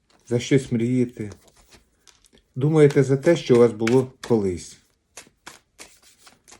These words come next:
Чому ви за нього думаєте? Відпустіть його.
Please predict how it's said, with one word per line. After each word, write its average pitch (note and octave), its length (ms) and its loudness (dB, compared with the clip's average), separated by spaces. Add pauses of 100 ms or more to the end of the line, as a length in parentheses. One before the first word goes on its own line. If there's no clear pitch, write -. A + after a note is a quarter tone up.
(160)
Чому D3 240 -2
ви D#3 120 2
за C#3 120 -2
нього C3 200 -2
думаєте? G#2 440 -4
Відпустіть B2 600 -4
його. F2 240 -12